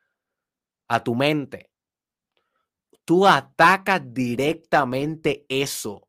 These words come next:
incesantemente, porque entiendes que si dominas eso, dominas todo lo demás sin necesidad de saber todo lo demás.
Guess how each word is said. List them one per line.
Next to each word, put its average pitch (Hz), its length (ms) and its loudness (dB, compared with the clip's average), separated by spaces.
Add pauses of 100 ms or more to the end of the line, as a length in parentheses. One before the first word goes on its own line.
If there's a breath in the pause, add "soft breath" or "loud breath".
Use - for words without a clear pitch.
incesantemente, 151 1700 -4 (1600)
porque 156 340 0
entiendes 180 840 -2
que 151 420 -2
si 156 240 -8
dominas 151 560 0
eso, 190 380 -6
dominas 147 960 -4
todo 170 240 0
lo 160 120 0
demás 139 600 -4 (260)
sin 135 260 -12
necesidad 131 580 -6
de 151 120 -8
saber 127 420 -6
todo 113 300 -6
lo 101 140 -10
demás. - 340 -20